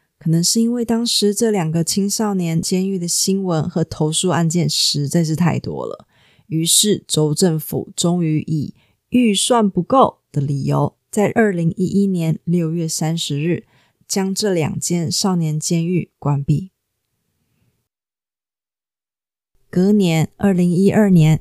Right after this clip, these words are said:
一位南佛罗里达大学的法医人类学家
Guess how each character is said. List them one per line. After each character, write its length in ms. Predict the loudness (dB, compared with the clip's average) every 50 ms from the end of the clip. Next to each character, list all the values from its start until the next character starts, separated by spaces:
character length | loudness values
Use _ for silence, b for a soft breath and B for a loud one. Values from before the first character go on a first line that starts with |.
| 0 2
一 120 | 2 4
位 240 | 4 4 4 4 4
南 240 | 4 6 6 4 4
佛 180 | 4 2 2
罗 100 | 4 4
里 140 | 4 4 6
达 300 | 6 4 4 4 2 2
大 220 | 2 2 4 4 2
学 220 | 2 2 2 2
的 180 | 2 2 2 0
法 280 | -2 -2 -2 -2 -2 -2
医 180 | -2 0 0 0
人 240 | 2 2 2 2 2
类 140 | 2 2
学 240 | 0 0 0 -2 -2
家 340 | 0 2 2 2 2 0